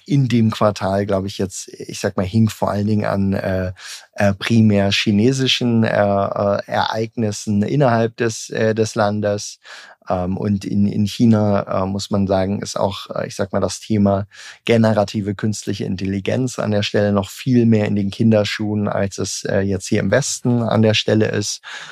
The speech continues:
Und, äh, deshalb gab's dort jetzt auch, was A-I-Themen angeht, äh, nicht so ein, äh, ich sag mal, besonders starkes, äh, Kursfeuerwerk, wie wir es hier teilweise in anderen, äh, Bereichen bei westlichen Unternehmen gesehen haben.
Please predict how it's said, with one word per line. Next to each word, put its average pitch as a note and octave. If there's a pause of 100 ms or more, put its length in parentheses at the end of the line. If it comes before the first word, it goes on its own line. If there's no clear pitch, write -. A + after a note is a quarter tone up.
(140)
Und, F#2+
äh, F#2+
deshalb G2
gab's F#2
dort F#2+
jetzt F#2
auch, F#2+
was - (140)
A-I-Themen G2
angeht, F2+
äh, F2+ (380)
nicht G2
so G2
ein, F2+
äh, F#2
ich -
sag F#2
mal, F2+
besonders F#2
starkes, -
äh, G2
Kursfeuerwerk, F#2
wie F2
wir F2
es -
hier F2+
teilweise E2+
in -
anderen, E2+ (420)
äh, -
Bereichen E2
bei F2
westlichen E2+
Unternehmen E2
gesehen -
haben. F2+